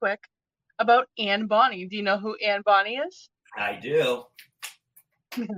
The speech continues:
Speaker 1: All right. She is, for those who don't know, um, thought to be, or said to be, uh, Blackbeard's girlfriend, wife, significant other person.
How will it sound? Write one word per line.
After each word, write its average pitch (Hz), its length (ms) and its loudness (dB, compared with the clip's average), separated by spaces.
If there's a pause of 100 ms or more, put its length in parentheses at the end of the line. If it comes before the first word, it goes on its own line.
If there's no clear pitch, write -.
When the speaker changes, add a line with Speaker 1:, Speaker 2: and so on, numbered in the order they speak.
(140)
Speaker 1:
All 190 120 -4
right. 233 280 2 (200)
She 311 380 -4
is, 202 460 0
for 233 120 -2
those 220 220 0
who 233 80 -14
don't 233 240 0
know, 180 220 0 (420)
um, 208 500 4 (460)
thought 233 260 6
to 330 80 -10
be, 240 400 -10
or 233 60 -2
said 240 240 2
to 240 60 -10
be, 196 220 -10 (300)
uh, 214 180 6 (100)
Blackbeard's 233 920 2 (840)
girlfriend, 453 760 0 (540)
wife, 330 420 0 (540)
significant 285 960 -6
other 294 560 6 (400)
person. 320 520 2